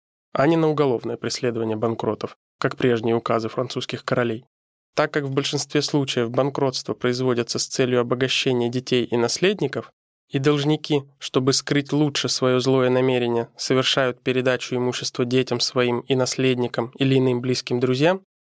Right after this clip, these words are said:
ввиду этого мы объявляем ничтожными и не имеющими силы все такие передачи, продажи,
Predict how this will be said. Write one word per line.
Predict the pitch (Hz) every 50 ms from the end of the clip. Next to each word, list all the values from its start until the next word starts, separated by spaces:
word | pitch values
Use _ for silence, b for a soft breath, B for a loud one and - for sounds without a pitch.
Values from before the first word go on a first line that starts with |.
| _ _ _ _ _ _ _ _ -
ввиду | 131 127 127 127 135 135 151
этого | 190 208 - 165 156
мы | 143 135 147 151
объявляем | 147 143 147 143 143 143 139 135 139
ничтожными | 151 156 - - - 151 135 123 113 110 107 107 104 -
и | -
не | 123 131 131 131
имеющими | 135 139 139 135 - - 143 139 143
силы | 135 - - - 139 123 110 107 104
все | - - - 135
такие | - 123 - - 107 104
передачи, | - 113 113 113 113 117 110 113 - - - - - _ _ _ _ _ _ -
продажи, | 117 107 104 113 120 143 160 156 156 151 151